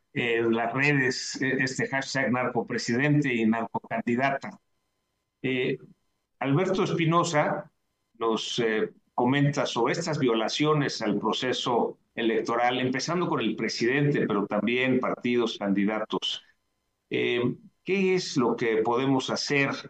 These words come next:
Eh, porque de alguna manera no hay una respuesta, eh, a pesar de las denuncias de que efectivamente están violando la ley.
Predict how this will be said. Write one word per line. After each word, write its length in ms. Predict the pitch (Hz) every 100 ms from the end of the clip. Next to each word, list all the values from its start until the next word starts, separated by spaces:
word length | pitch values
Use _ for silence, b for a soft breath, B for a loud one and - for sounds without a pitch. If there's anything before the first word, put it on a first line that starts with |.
| - _ _ _ _
Eh, 200 | - 113
porque 280 | - 110 113
de 80 | 110
alguna 260 | 113 131
manera 320 | 127 123 127 117
no 140 | 117
hay 180 | 123 120
una 460 | 120 113 104 101
respuesta, 960 | 107 107 - 135 170 170 151 104 - - _ _ _ _
eh, 320 | - 101 - - _
a 100 | 101
pesar 380 | 110 - 143 139
de 120 | 131
las 200 | 107 107
denuncias 800 | 117 113 143 143 139 127 123 -
de 160 | 110 104
que 80 |
efectivamente 680 | 107 104 104 131 120 123 123
están 260 | 113 - 120
violando 480 | 117 104 117 117 113
la 140 | 98
ley. 360 | 98 113 110